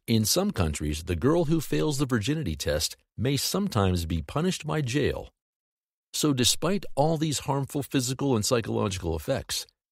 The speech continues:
and also not being an accurate indication, it is still practiced in many countries like the United States, Brazil, Libya, Malawi, Iraq, Iran,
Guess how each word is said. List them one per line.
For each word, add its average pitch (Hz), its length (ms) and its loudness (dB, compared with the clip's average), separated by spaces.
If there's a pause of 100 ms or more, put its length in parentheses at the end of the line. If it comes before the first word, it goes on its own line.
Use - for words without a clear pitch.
(120)
and 120 160 2
also 170 440 2
not 127 460 0
being 156 260 0
an 120 100 4
accurate 117 420 2
indication, 104 680 -2 (440)
it 147 140 2
is 139 140 4
still 208 300 0
practiced 185 540 -4
in 110 140 4
many 113 200 2
countries 78 540 -2 (140)
like 143 200 -4
the 127 80 -2
United 120 380 0
States, - 520 -4 (360)
Brazil, 131 560 2 (400)
Libya, 135 540 -2 (420)
Malawi, 131 520 0 (480)
Iraq, 110 500 0 (360)
Iran, 123 520 2